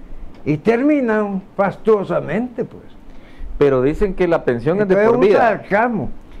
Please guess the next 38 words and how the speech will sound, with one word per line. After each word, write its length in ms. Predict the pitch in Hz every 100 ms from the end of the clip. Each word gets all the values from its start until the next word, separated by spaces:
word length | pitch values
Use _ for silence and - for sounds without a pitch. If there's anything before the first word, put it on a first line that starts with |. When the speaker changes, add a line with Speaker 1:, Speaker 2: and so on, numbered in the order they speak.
| -
Speaker 2:
¿Y 100 | -
Speaker 1:
No, 100 | 151
Speaker 2:
será 140 | 143 127
Speaker 1:
pues, 100 | 139
sí, 60 |
Speaker 2:
que 60 | 208
Speaker 1:
es 60 | 185
Speaker 2:
les 80 |
Speaker 1:
por 80 | 208
Speaker 2:
dan 140 | 208 185
el 80 |
Speaker 1:
vida. 120 | 247 214
Speaker 2:
mismo 180 | 185 170
sueldo 320 | 180 185 165
de 80 | 160
presidente? 600 | 156 151 160 135 107 107
Speaker 1:
Es 80 | 147
que 140 | 185 208
la 180 | 220
idea, 720 | 220 202 233 240 208 196 185 -
la 180 | 156 156
idea 380 | 156 214 226
Speaker 2:
O 20 | 196
sea, 80 |
que 160 | 143 175
le 100 | 156
dan 140 | 151 262
como 120 | 214
Speaker 1:
filosófica. 260 | 202 196 196
Speaker 2:
cinco 220 | 160 143
mil 240 | 147 131
dólares, 340 | 151 202 143 120
entonces. 320 | 117 160 170
Speaker 1:
Pero 180 | 175 165
es 140 | 175 175
que, 120 | 196
don 280 | 175 170 170
Will, 220 | 196 190